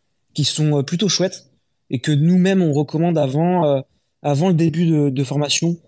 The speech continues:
euh, d'avoir des compétences sur React, c'est vraiment un plus de manière très claire. Une personne qui n'a aucune connaissance, euh,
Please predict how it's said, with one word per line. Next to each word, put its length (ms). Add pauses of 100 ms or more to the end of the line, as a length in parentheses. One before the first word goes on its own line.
(440)
euh, 220
d'avoir 400
des 120
compétences 460
sur 160
React, 160
c'est 140
vraiment 420
un 40
plus 240
de 60
manière 200
très 160
claire. 280 (520)
Une 40
personne 280
qui 120
n'a 80
aucune 680
connaissance, 560
euh, 180